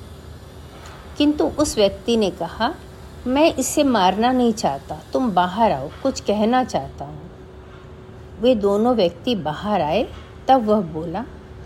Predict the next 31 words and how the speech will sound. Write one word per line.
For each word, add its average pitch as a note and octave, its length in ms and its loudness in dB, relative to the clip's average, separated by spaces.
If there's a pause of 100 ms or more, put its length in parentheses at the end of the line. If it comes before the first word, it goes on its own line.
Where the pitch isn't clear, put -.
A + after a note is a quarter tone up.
(240)
"हम D4+ 200 6
लोग E4 220 8
लूट C4 400 2
का C4+ 120 6
सामान G#3+ 500 0
छोटे G#3 480 -2
नाव G3 300 0
में G3+ 220 0
डालकर F3+ 440 0 (520)
किनारे A#3+ 440 4
में C#4+ 160 4
छुपा G3 440 0
लेते D#3+ 360 -2
हैं। - 260 -8 (500)
दो D#4+ 160 6
घंटे C4+ 420 2
में C4 160 2
यह A#3+ 180 4
नाव G3 480 2
डूब G#3+ 220 0
जाएगा, C#3+ 540 -8 (480)
वह F4+ 200 4
भी F4 80 8
डूब F3+ 280 4
जाएगा।" C#3 460 -6 (800)
वे G3+ 160 6
लोग A3+ 320 4
जल्दी-जल्दी F#3+ 800 0
लूट G#3 300 0
का F#3+ 140 0
सामान E3+ 440 -2